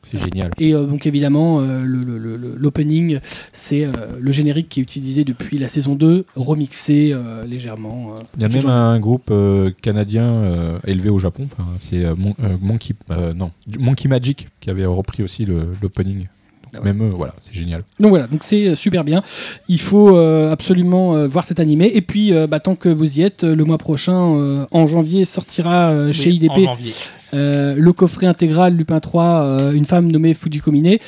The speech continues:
Speaker 2: euh, qui est entièrement, euh, donc c'est, euh, des aventures de Lupin, mais centré sur le personnage de Fujiko, qui est une énorme bombasse avec un opening où, euh, déjà t'as la langue en bas
Speaker 1: Ouais.
Speaker 2: du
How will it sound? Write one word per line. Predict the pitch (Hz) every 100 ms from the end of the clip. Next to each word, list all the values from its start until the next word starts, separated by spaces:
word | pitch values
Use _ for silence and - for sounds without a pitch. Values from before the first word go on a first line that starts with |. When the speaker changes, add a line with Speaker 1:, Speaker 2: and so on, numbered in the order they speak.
| - - -
Speaker 2:
euh, | 156 151 151 147 147 147 143 143
qui | - 180 180
est | 143 -
entièrement, | 196 - 175 180 180 160
euh, | 143 143 139
donc | 147
c'est, | - 156 156
euh, | 139 139 123 123 123 123 127 131 -
des | 156 180
aventures | 175 165 180
de | 156
Lupin, | 151 180
mais | 160
centré | - - - 226
sur | -
le | 180
personnage | 185 185 160
de | 151
Fujiko, | 160 139 202 262 - - -
qui | 165
est |
une | 131 117 160
énorme | 220 220 208 185
bombasse | 170 165 175 -
avec | 170 160
un | 160
opening | 165 175 175 185 156 -
où, | 156 143
euh, | 123
déjà | 151 151 170
t'as | - 139
la | 139
langue | 160 160 156 -
en | 113
bas | 107
Speaker 1:
Ouais. | 107
Speaker 2:
du | 113